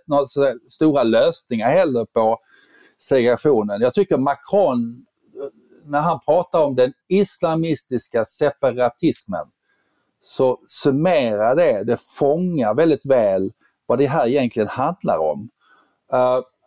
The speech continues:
det är ju en jättesvår balansgång att kunna tackla de här utmaningarna, men också att inte falla i diket så att, eh,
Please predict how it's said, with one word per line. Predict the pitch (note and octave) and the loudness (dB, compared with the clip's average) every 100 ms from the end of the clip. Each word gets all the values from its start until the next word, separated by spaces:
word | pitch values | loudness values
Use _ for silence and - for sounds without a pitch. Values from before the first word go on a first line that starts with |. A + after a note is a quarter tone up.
| _ _ C#3+ | _ _ 0
det | |
är | D3 | 2
ju | E3+ | 4
en | D#3+ | 2
jättesvår | D#3+ D3+ G3 - D#3 - B2 | -2 0 0 0 -2 0 0
balansgång | B2 B2+ D#3 G3 - - C3 G2+ G#2+ A2 | 2 0 0 -2 -8 -2 0 0 -2 -6
att | A#2+ A#2 | -6 -6
kunna | - C3 A#2 A#2 A#2 A2 | -2 0 2 2 2 0
tackla | - D3 D#3+ - B2+ G#2 A2 A#2 | -4 -4 -4 -4 0 2 0 -2
de | C3+ C#3+ | -6 -2
här | E3 D3 B2 C3+ | 0 0 2 0
utmaningarna, | C3+ C#3 A#2 G#2 G2+ G2+ G#2 | 0 0 0 -2 -2 -2 0
men | A2 | 0
också | C#3+ B2+ - A2+ | 0 -2 -2 -4
att | - | -2
inte | A#2+ A#2+ - | -8 -8 -6
falla | A#2+ G#2+ G#2+ | -2 0 0
i | |
diket | G#2 G#2+ C#3+ D#3+ _ G#2 G2 | 0 2 2 0 _ -2 -2
så | - A2 | -2 -2
att, | G2+ _ A2 | -2 _ 0
eh, | G#2 G#2 | 2 2